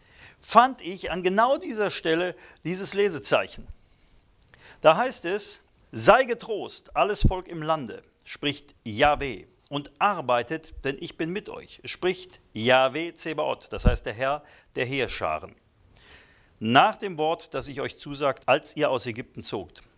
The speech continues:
Und mein Geist soll unter euch bleiben, fürchtet euch nicht.“ Fürchtet euch nicht, das ist wirklich ein gutes Wort für jetzt. Es heißt, wir sollen jetzt gerade in dieser Zeit, gerade jetzt in diesen Momenten, gerade in dieser Phase uns nicht fürchten, sondern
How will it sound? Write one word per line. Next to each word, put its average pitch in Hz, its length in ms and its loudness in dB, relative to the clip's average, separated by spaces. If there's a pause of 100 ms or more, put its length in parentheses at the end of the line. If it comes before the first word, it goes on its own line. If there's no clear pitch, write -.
Und 107 180 -4
mein 160 380 4
Geist 165 340 -2
soll 143 140 -6
unter 143 260 -8
euch 127 180 -8
bleiben, 117 300 0 (300)
fürchtet - 480 -4
euch 135 180 -10
nicht.“ 113 320 -14
Fürchtet 180 320 2
euch 151 140 0
nicht, 143 200 -6
das 160 140 2
ist 170 160 0
wirklich 170 240 -2
ein 131 80 -4
gutes 123 300 -8
Wort 123 140 0
für 147 100 -6
jetzt. - 360 -8 (380)
Es - 380 0 (200)
heißt, 220 380 2
wir 196 60 -4
sollen 180 320 -6
jetzt 202 440 -2
gerade 151 300 0
in 156 120 -10
dieser 180 220 -6
Zeit, - 360 -2 (100)
gerade 208 300 4
jetzt 180 200 -6
in 160 140 -12
diesen 139 320 -12 (220)
Momenten, 135 440 -6
gerade 214 280 6
in 175 140 -6
dieser 156 260 -4
Phase 160 400 -2 (180)
uns 151 160 -4
nicht 156 160 -2
fürchten, 214 300 -2
sondern 160 260 0